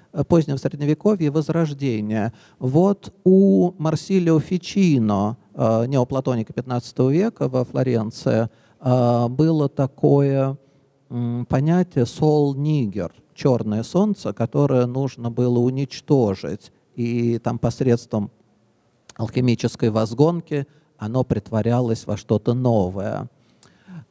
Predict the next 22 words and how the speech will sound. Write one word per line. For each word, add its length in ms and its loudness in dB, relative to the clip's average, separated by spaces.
А, 440 0
кстати, 300 0
изображалось 640 0
это 180 -4
чёрное 520 -2
солнце, 960 -2
э, 460 -2
в 20 -6
виде 1000 -2
чёрного 380 -4
квадрата. 680 -4
То 100 -4
есть 240 -6
на 500 -2
иллюстрации 680 -2
к 80 -12
трактату 680 -2
была 320 -6
просто 320 -4
полностью 400 -2
чёрная 380 -2
картинка. 640 -8